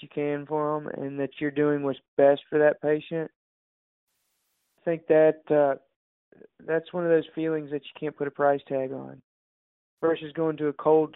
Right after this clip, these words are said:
sterile doctor's office where the window slides open and they say, you know,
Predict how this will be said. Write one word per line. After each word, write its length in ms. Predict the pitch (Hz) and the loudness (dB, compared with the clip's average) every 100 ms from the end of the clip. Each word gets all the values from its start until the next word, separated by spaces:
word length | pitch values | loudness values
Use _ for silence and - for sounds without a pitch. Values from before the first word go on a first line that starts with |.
| - | -10
sterile 520 | - 151 151 147 135 _ _ _ _ _ _ _ | 0 2 4 0 -4 _ _ _ _ _ _ _
doctor's 400 | 156 151 151 143 | 0 0 -2 -6
office 340 | 147 143 147 139 | -4 -4 -6 -16
where 100 | 151 | -12
the 80 | 143 | -10
window 400 | 139 151 147 147 139 | -10 -8 -4 -4 -4
slides 300 | 147 143 135 | -2 -2 -2
open 340 | 143 143 147 143 | -4 -6 -6 -12
and 280 | 135 135 - _ _ _ _ _ _ _ _ _ _ | -12 -18 -20 _ _ _ _ _ _ _ _ _ _
they 120 | 147 139 | -16 -6
say, 260 | 156 143 135 _ - | -4 -4 -8 _ -12
you 80 | |
know, 180 | 143 131 | -8 -8